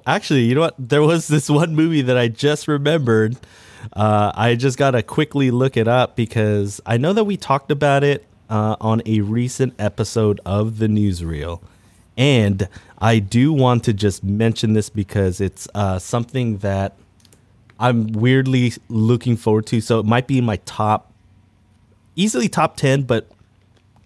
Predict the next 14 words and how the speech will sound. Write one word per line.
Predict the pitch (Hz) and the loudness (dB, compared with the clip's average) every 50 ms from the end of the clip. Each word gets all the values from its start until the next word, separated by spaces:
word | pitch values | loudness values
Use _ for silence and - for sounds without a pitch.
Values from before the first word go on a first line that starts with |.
| _ _ _ | _ _ _
kinda | - - 165 180 165 | -2 0 0 0 0
creeping | - 180 170 - 156 147 | 0 -2 -2 0 0 0
up | 143 - - | 0 2 0
on | 127 123 | 0 0
top | - - 143 - - | 0 0 -2 -2 -2
five | - - 117 107 104 104 98 | -2 0 2 2 2 2 2
most | 104 107 101 - 104 | 0 0 0 0 -2
anticipated. | 95 87 - - 92 - - 92 87 85 80 - - - - - - - | -4 -2 -4 -6 -8 -6 -6 -6 -6 -6 -6 -8 -12 -20 -20 -20 -6 -2
The | 120 147 190 | 2 2 4
Unbearable | 226 240 165 190 208 226 226 220 226 220 | 4 2 2 2 2 2 2 2 2 2
Weight | 175 170 165 175 | 2 2 4 4
of | 175 143 - - | 2 2 2 0
Massive | 123 - - - - 131 107 | 0 -2 0 -2 -2 -2 -2
Talent. | - - 110 98 80 - - - | -2 -4 -4 -4 -6 -6 -8 -10